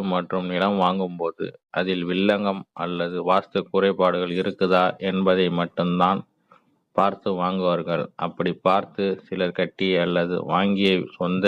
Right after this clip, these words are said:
வீட்டில் குடி போக முடியாத நிலை அல்லது குடி புகுந்த பிறகு தீராத வாழ்வில் சங்கடங்கள், வாங்கிய நிலத்தில் வீடு கட்ட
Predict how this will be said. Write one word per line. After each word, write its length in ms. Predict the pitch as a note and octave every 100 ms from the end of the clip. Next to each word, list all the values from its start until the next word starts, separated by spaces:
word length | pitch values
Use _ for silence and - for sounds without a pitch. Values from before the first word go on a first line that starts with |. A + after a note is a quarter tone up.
| F#2
வீட்டில் 480 | E2+ D#2+ F2 F#2 F#2+ _ _ _ _ _ _ _ _
குடி 220 | - G#2
போக 300 | G2+ F#2+ G2 G2
முடியாத 400 | F#2 F2+ F#2 F2+ F2+
நிலை 300 | F2 F2 F2+ - -
அல்லது 320 | F2+ E2+ E2
குடி 240 | E2 - G#2+
புகுந்த 500 | G2 F#2+ G2 F#2+ F#2
பிறகு 520 | F2 F#2 F2+ F2 F2+ F2+ -
தீராத 560 | - G2 G2 F#2+ F#2+ G2+
வாழ்வில் 480 | F2+ F2 F2+ F#2 F2+
சங்கடங்கள், 680 | - F2 F#2 F#2+ F2+ F2 F2 E2+ _ _ _ - - -
வாங்கிய 380 | E2 E2+ G#2 G#2+
நிலத்தில் 500 | G2+ F#2+ F#2+ - G2 F#2+
வீடு 280 | F#2 G2+
கட்ட 300 | G2 F#2 -